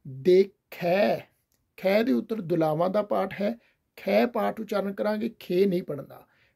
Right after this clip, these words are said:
ਦੇਖੈ, ਸੁਣੈ, ਸੁਣੈ ਨਾਣੇ ਤੇ ਦੁਲਾਵਾਂ ਦਾ ਪਾਠ ਹੈ। ਇਸੇ ਤਰ੍ਹਾਂ ਪੜ੍ਹੈ, ਰਾੜੇ ਤੇ ਦੁਲਾਵਾਂ ਦਾ ਪਾਠ ਹੈ। ਇਸੇ ਤਰ੍ਹਾਂ ਆਗੈ,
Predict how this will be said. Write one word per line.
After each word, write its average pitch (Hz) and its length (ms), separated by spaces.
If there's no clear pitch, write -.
ਦੇਖੈ, 180 960
ਸੁਣੈ, 202 720
ਸੁਣੈ 196 640
ਨਾਣੇ 190 320
ਤੇ 240 140
ਦੁਲਾਵਾਂ 147 420
ਦਾ 151 120
ਪਾਠ 156 400
ਹੈ। 180 100
ਇਸੇ 240 260
ਤਰ੍ਹਾਂ 147 320
ਪੜ੍ਹੈ, 202 540
ਰਾੜੇ 196 260
ਤੇ 240 160
ਦੁਲਾਵਾਂ 151 420
ਦਾ 147 140
ਪਾਠ 151 440
ਹੈ। - 160
ਇਸੇ 233 260
ਤਰ੍ਹਾਂ 202 320
ਆਗੈ, 175 920